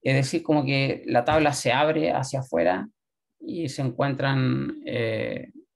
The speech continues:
y se encuentran a-, ahí las... Aquí se almacenan las keys, ¿ya? Lo-, el, el identificador de,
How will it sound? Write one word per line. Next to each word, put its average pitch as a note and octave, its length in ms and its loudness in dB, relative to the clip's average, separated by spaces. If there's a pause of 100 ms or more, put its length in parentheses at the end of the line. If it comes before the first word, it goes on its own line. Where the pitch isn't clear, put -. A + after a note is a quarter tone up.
(380)
y D#4 120 -10
se C3 120 -8
encuentran B2+ 440 -2
a-, B2 220 -4
ahí C3+ 380 0
las... C3 440 -2 (320)
Aquí C3+ 200 -2
se - 100 -2
almacenan F3 500 2
las D#3+ 120 0
keys, - 260 -4 (380)
¿ya? - 500 -6
Lo-, C2+ 580 -2
el, B2+ 220 -6
el C3+ 120 0
identificador C3+ 680 2
de, C#3 340 -2